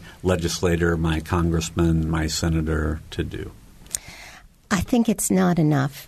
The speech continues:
Speaker 2: for us as individuals to ask our representative to do something. I think what we need is a process by which,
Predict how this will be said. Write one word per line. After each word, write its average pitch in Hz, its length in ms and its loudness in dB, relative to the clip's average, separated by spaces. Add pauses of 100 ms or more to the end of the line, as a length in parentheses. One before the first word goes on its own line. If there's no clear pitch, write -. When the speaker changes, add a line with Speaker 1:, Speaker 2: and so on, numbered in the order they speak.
Speaker 2:
for - 280 -2
us 151 460 2
as 156 220 2
individuals 143 840 2
to - 240 -4
ask 143 440 2
our 139 160 4
representative 139 880 0
to - 140 0
do 151 200 -2
something. - 520 -4 (600)
I 160 100 4
think 175 440 0
what 156 360 -2
we 156 160 4
need 147 500 4 (120)
is 135 440 2
a - 60 -4
process 147 760 2
by 143 360 0
which, 139 540 0